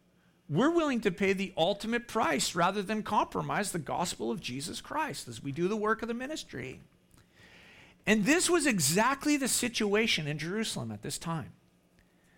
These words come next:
This is what had happened. The religious leaders had compromised with Rome. They told themselves it's for survival.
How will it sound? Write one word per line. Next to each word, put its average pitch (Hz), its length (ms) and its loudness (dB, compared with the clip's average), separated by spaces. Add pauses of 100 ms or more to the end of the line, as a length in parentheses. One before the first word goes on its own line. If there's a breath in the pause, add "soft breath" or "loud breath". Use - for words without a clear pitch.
This 220 160 2
is 311 140 4
what 320 160 4
had 311 80 4
happened. 254 640 2 (1040 soft breath)
The 190 100 4
religious 247 640 4
leaders 269 380 2
had 254 180 0
compromised 226 720 -2
with 269 220 -4
Rome. 302 480 2 (1400 soft breath)
They 220 300 4
told 302 260 2
themselves 277 460 2
it's 254 100 0
for 311 140 4
survival. 269 960 2